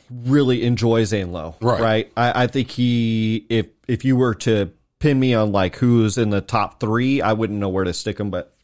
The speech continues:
Speaker 1: I, I, Zane Lowe is up there. He's in my top three
Speaker 2: One hundred percent.
Speaker 1: interviewer. And again, that kind of goes, though, to my music. I love music, and I like to hear where artists are coming from and, and stuff like that. 'Cause
Speaker 2: Right.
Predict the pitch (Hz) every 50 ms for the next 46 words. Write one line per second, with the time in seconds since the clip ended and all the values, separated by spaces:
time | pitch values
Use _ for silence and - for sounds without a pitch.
0 | _ - 113 107 - 107 117 - - 123 107 139 131 127 120 117 110 104 101 87
1 | 107 92 - - 71 62 73 90 113 113 101 120 120 110 101 101 98 - 127 117
2 | 110 101 110 139 143 135 127 117 120 127 135 135 123 110 98 101 95 90 92 90
3 | 78 117 117 113 110 107 104 101 - - _ _ _ _ _ _ _ _ _ -
4 | 147 143 123 156 156 143 135 135 143 143 - 160 147 139 127 101 135 131 123 120
5 | 113 - 123 113 110 107 - 123 113 107 101 98 85 85 104 107 101 98 110 117
6 | 110 98 104 87 - 98 98 98 101 104 92 92 98 101 98 90 85 95 85 -
7 | 101 92 95 98 92 98 101 95 - 98 90 - 104 101 98 95 95 92 90 -
8 | _ _ _ _ _ _ _ 101 101 110 107 101 98 95 92 - - 107 107 101
9 | 92 87 - - 95 - - 104 101 98 92 - 104 95 95 92 90 87 85 85
10 | - _ _ _ _ - 98 - 107 95 - 92 87 - 101 92 82 - - 151
11 | 139 131 117 - - - - - - _ _ _ _ _ _ _ _ _ _ _
12 | _ _ _ _